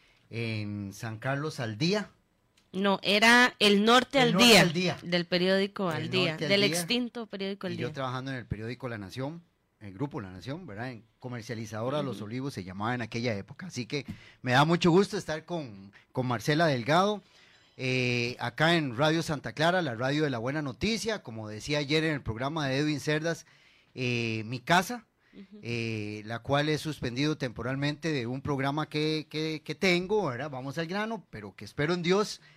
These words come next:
Speaker 1: en algún momento retomarlo. Y un cordial saludo a todos los que nos están siguiendo en Facebook Live y a través de también la quinientos cincuenta A M. Y también saludar a Alvarito,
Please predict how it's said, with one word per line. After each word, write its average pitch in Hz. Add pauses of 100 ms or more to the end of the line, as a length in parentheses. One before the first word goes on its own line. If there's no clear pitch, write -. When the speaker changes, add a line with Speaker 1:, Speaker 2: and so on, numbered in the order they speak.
(100)
Speaker 1:
en 123
algún 120
momento 156
retomarlo. 123 (500)
Y 214
un 175
cordial 175
saludo 175
a 196
todos 170
los 170
que 127
nos 113
están 143
siguiendo 196
en 107
Facebook 147
Live 202
y 113
a 107
través 117
de 139 (280)
también 123
la 151
quinientos 135
cincuenta 139
A 135
M. 196 (480)
Y 180
también 185
saludar 160
a 175
Alvarito, 170